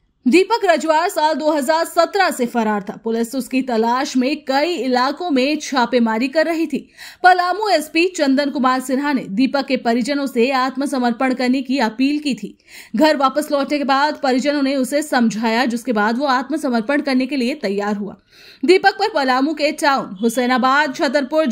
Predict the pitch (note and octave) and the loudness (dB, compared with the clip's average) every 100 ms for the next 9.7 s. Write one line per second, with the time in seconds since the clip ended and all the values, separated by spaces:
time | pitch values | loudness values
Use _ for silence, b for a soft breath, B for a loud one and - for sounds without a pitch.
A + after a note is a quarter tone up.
0 | - A3 E4+ F#4 C4+ C#4 C#4+ E4 E4 D4+ | -2 2 2 4 0 0 2 0 0 0
1 | D#4+ D#4+ D#4+ E4+ E4 D#4 - _ _ _ | -2 2 2 2 0 -2 -6 _ _ _
2 | - B3+ D4 C#4 B3 C#4+ D4 D#4+ A#3+ - | 0 2 4 0 0 2 2 0 -4 -12
3 | _ - G#3+ E4 D#4+ F4 F4+ C#4 - _ | _ -4 2 4 4 0 0 -2 -8 _
4 | - C4 A3+ A3+ A#3 C4+ D4 B B D4 | -4 0 0 0 0 0 -2 B B -4
5 | D4+ D#4 D#4+ F4 F4+ F4 F4+ A3 - _ | 2 2 4 0 0 0 0 -4 -8 _
6 | _ G#3+ A3+ A3+ A#3 B3 A#3+ A#3+ C4+ B3+ | _ -4 -4 -2 -2 0 0 0 -2 -2
7 | C#4+ A#3 B3 D4 B3 D#4+ F4+ C#4+ B3 G#3 | 0 2 2 0 0 0 0 0 -2 -2
8 | B3 C#4 C#4+ B3 B3+ C4 C#4 C4 A#3 A#3+ | -2 0 0 0 0 -2 -2 -2 0 0
9 | G#3 G3+ C#4+ F4 F4+ C4 C#4 | -2 -4 0 2 2 0 -2